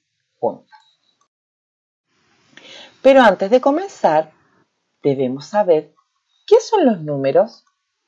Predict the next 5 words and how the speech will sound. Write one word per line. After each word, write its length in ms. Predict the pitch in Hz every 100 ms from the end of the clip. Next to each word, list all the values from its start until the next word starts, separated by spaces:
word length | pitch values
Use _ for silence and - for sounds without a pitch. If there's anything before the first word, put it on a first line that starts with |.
| _ _ _ _ _ _ _ _ _ _ _ _ _ _ _ _ _ _ _ _ _ _ - _ -
Los 240 | 254 440
números 500 | 370 165 143 135 190
son 240 | - 233 254
signos 460 | - 151 151 170
gráficos 800 | 180 226 262 - 151 - 156 -